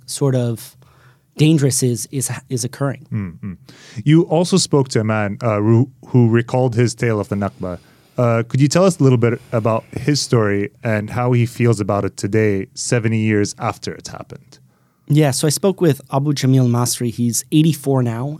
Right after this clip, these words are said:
Speaker 1: and when he was fourteen, uh, he grew up in a tiny fishing village just south of Haifa. Um, when he was fourteen, Israeli soldiers known as the Haganah came to his village. And in the course of one night, they defeated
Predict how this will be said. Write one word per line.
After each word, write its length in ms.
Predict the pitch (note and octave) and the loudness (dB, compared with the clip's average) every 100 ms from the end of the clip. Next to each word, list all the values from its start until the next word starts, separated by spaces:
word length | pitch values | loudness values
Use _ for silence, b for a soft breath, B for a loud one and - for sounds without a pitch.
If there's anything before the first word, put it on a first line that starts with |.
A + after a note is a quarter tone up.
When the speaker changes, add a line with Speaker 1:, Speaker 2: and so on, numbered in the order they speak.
| - | -8
Speaker 1:
and 300 | C3 B2+ B2+ | -4 -2 0
when 80 | B2+ | 0
he 120 | C3+ | 0
was 420 | C3 A#2+ - - - | 0 -2 -6 -10 -18
fourteen, 720 | - E3 E3 - D3 C3 D3 B B B B B - | -6 -6 -4 -2 0 0 -4 B B B B B -6
uh, 140 | B2 A#2+ B2 | -4 -2 0
he 100 | C3 B2 A#2+ - | 0 -2 -4 0
grew 120 | D#3 | 0
up 100 | D3 | 2
in 100 | C#3 | -2
a 180 | B2+ A#2+ - - | -2 -4 -8 -6
tiny 220 | F#3 G3 E3+ - | 0 2 2 0
fishing 260 | D#3 D#3+ | 0 0
village 380 | C#3+ D3 C#3+ C#3 - A#2+ - | 2 4 2 0 -6 -6 -2
just 160 | D3+ - D3+ | 0 0 -2
south 160 | C3+ | -2
of 80 | C3+ - | -4 -4
Haifa. 320 | C3 C3 C3+ - B B B B B _ | -4 -4 -6 -8 B B B B B _
Um, 280 | - A#2+ A#2+ B2 | -4 -2 0 -2
when 100 | B2 B2+ | -2 -2
he 40 | B2+ | -2
was 40 | - | 0
fourteen, 600 | F#3+ F3+ - D#3 D3+ F3 - _ _ _ _ - - | 0 0 2 4 4 2 -4 _ _ _ _ -20 -8
Israeli 400 | - B2 D3+ D3+ | -4 2 2 2
soldiers 540 | C3+ - C#3+ C3+ C3 B2+ | 2 0 0 0 0 2
known 180 | C#3 C3+ | 2 2
as 80 | C3 | 0
the 100 | B2 | -2
Haganah 380 | B2 B2+ B2+ C#3 - | 0 0 0 -2 0
came 140 | D3 C3+ | 0 2
to 60 | C3+ | 2
his 80 | A#2+ B2 | 2 0
village. 260 | D3 G3 - - | -2 -4 -12 -2
And 80 | C#3 | 2
in 40 | |
the 60 | C3+ C3+ | 2 2
course 160 | E3+ D3+ | 0 0
of 60 | C3 | 0
one 220 | D3 D3 | 2 4
night, 260 | C#3 D3+ - _ - | 4 2 -2 _ 0
they 420 | C3+ C3 B2+ B2 - - | 2 2 0 -4 -6 -2
defeated 600 | C#3 - E3+ C#3 D3+ | 0 4 4 4 0